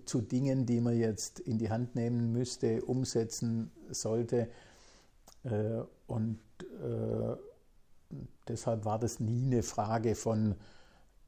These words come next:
äh, von, von Ehrgeiz. Und es war auch nie eine Frage von Ehrgeiz, dass ich irgendwie Karriere machen wollte. Ich hab mich immer gewundert, wenn jemand gesagt hat, "Ich will Karriere machen",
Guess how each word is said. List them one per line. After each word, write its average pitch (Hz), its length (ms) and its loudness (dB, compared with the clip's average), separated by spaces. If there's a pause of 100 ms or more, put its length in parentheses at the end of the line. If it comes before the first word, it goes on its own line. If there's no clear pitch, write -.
äh, 110 480 0
von, 110 420 -4
von 110 200 -4
Ehrgeiz. 110 640 0
Und 117 160 -2
es - 180 -6
war 107 140 -2
auch 110 160 2
nie 110 160 2
eine 117 160 2
Frage 110 480 0
von 107 240 -2
Ehrgeiz, 117 580 0
dass 104 240 -2
ich 104 280 -6 (260)
irgendwie 113 360 0
Karriere 104 500 0
machen 117 320 0
wollte. 113 240 2
Ich 113 160 -2
hab 110 160 0
mich 107 160 -2
immer 117 160 0
gewundert, 110 580 4
wenn 104 100 0
jemand 101 300 0
gesagt - 340 -4
hat, 101 120 0
"Ich 101 180 -6
will 104 140 -4
Karriere 107 420 0
machen", 101 260 -2